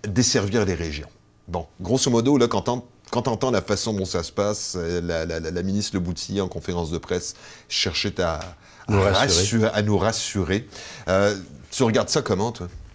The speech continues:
Speaker 2: Ben, je pense qu'il y a deux, euh, dimensions, euh, au dossier. D'abord, que, que le gouvernement fédéral, euh, aide financièrement, sous forme de prêts, souvent des prêts, euh, conditionnels, de sorte que si la situation financière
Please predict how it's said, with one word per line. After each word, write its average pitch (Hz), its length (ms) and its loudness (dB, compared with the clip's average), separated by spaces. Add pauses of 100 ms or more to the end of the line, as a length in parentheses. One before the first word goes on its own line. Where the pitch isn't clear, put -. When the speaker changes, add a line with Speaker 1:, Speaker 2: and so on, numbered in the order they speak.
(560)
Speaker 2:
Ben, 117 220 2
je 123 120 -8
pense 214 180 0
qu'il 104 140 -2
y 101 80 4
a 95 60 4
deux, 139 360 4
euh, 92 160 4
dimensions, 87 520 0 (420)
euh, 82 220 -2
au 85 160 2
dossier. 82 440 0 (380)
D'abord, 110 400 4
que, 82 560 2 (160)
que 92 80 -4
le 92 60 0
gouvernement 113 340 2
fédéral, 90 960 0
euh, 98 40 2
aide 113 200 2
financièrement, 87 880 0
sous - 160 -12
forme 95 220 2
de 82 100 2
prêts, 80 400 -4 (380)
souvent 90 300 0
des 82 180 0
prêts, 82 320 0
euh, 73 120 2
conditionnels, 82 720 0
de 76 120 -2
sorte - 240 -4
que 82 80 -6
si - 180 -4
la 80 120 0
situation 85 280 -4
financière 85 560 -2